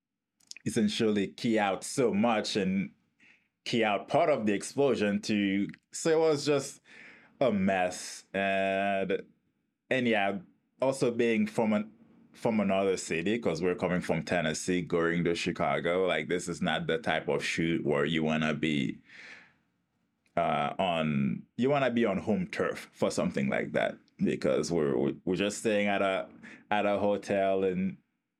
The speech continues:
in Chicago and just hoping to capture everything, right? So,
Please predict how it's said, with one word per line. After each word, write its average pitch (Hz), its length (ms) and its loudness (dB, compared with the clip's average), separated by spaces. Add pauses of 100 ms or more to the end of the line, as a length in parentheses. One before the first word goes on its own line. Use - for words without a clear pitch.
(320)
in 104 120 2
Chicago 92 840 0
and 90 160 0
just 85 240 -2
hoping 92 380 0
to 92 100 -4
capture 87 460 -2
everything, 82 500 0
right? 76 420 0
So, 95 340 0